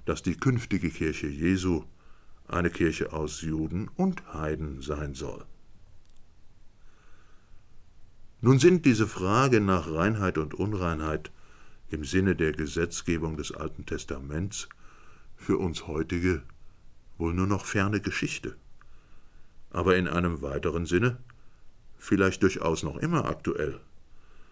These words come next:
Denn das Gesetz des Mose mag für uns keine Verbindlichkeit besitzen, aber die Menschen einzuteilen in solche, mit denen wir gerne zu tun haben wollen, und solche, von denen wir uns lieber fernhalten,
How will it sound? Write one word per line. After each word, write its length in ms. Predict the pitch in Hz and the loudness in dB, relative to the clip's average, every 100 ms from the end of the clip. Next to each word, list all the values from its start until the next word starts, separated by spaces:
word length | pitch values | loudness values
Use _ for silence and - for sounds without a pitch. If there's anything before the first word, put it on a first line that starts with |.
| - - - - - | -18 -18 -16 -18 2
Denn 120 | 98 | 4
das 220 | 90 85 - | 4 2 2
Gesetz 380 | 80 92 - | 4 2 2
des 180 | - 80 | -4 -4
Mose 400 | 85 92 123 117 | 0 2 2 2
mag 300 | 101 104 107 | 2 0 0
für 100 | 95 | 0
uns 240 | 107 101 - | 0 -2 -2
keine 240 | 90 87 | -2 0
Verbindlichkeit 880 | 85 76 123 131 80 - 78 76 - | 0 2 0 0 -4 -2 -4 -4 -6
besitzen, 500 | 76 85 - 87 71 - - - - - - - - | -4 -4 -2 -6 -8 -12 -16 -16 -20 -20 -20 -18 -6
aber 180 | - 92 | 0 2
die 120 | 95 | 2
Menschen 480 | 127 180 - 104 - | 2 0 -2 -4 0
einzuteilen 920 | 190 190 - 107 - 73 71 55 - - - - - - - - | 2 2 0 0 0 -2 -4 -8 -12 -18 -20 -20 -20 -20 -20 -6
in 200 | - 90 | 0 2
solche, 440 | 82 92 95 95 78 | 4 6 6 4 2
mit 200 | 82 87 | 0 2
denen 240 | 82 80 | 2 2
wir 120 | 78 | 0
gerne 320 | 82 78 76 | 2 0 0
zu 160 | 73 - | -6 -6
tun 340 | - 143 123 | 0 2 2
haben 260 | 101 90 87 | 0 0 0
wollen, 320 | 82 82 78 - - - - - - - - | 0 0 -2 -10 -18 -20 -18 -18 -18 -18 -8
und 220 | 78 71 | -6 2
solche, 380 | 80 104 95 - | 4 4 2 -2
von 160 | 76 | -2
denen 240 | 87 95 78 | 0 0 -2
wir 100 | 78 | -4
uns 220 | 76 - | -6 -4
lieber 340 | 85 87 64 | 0 0 -2
fernhalten, 800 | - 73 82 80 78 76 76 | -6 -4 -2 -2 -2 -2 -4